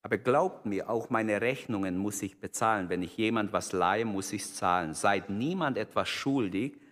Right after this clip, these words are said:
auch nicht daran, dass du jemand um Vergebung bittest. Vielleicht schuldest du jemand eine Ver-, eine Bitte um Vergebung, weil du hast etwas gesagt oder getan,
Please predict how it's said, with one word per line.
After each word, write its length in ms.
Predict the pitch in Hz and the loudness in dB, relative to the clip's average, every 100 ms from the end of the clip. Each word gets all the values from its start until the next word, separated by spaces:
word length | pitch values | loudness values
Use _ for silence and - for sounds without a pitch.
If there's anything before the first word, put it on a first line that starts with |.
| _ _ _ _ _ _ | _ _ _ _ _ _
auch 380 | 117 123 - - - _ _ _ _ _ _ - | 4 4 2 -6 -14 _ _ _ _ _ _ -2
nicht 400 | 123 143 - - | -2 -2 -4 2
daran, 400 | 135 165 127 107 | 2 4 0 -2
dass 180 | 107 - | -6 -4
du 80 | |
jemand 340 | 113 131 123 107 | -2 0 -2 -2
um 120 | 107 | -4
Vergebung 680 | - 98 117 202 165 98 78 | -4 -4 -4 -4 -2 -4 -4
bittest. 400 | 82 - - - | -8 -10 -14 -2
Vielleicht 300 | 107 113 - | 0 0 -2
schuldest 540 | - 202 247 123 - | -2 -2 0 -2 -2
du 40 | 101 | -2
jemand 380 | 110 143 127 | 0 0 0
eine 200 | 110 120 | -2 -2
Ver-, 200 | 110 139 - - _ - | -4 -10 -12 -20 _ -2
eine 220 | 123 120 | 0 0
Bitte 280 | 170 175 165 | -2 0 0
um 120 | 160 | 0
Vergebung, 640 | 170 151 170 214 110 76 - | -2 -2 -2 -2 -4 -4 -2
weil 160 | 98 110 | 0 2
du 140 | 110 | 2
hast 240 | 123 - 131 | 0 -2 -4
etwas 340 | 127 123 - | 0 0 0
gesagt 680 | 110 92 139 170 127 - - - - | -2 2 4 4 4 0 -14 -20 -4
oder 200 | 127 120 | 0 0
getan, 680 | 110 - - 190 147 107 147 | 0 -4 -2 0 2 0 -4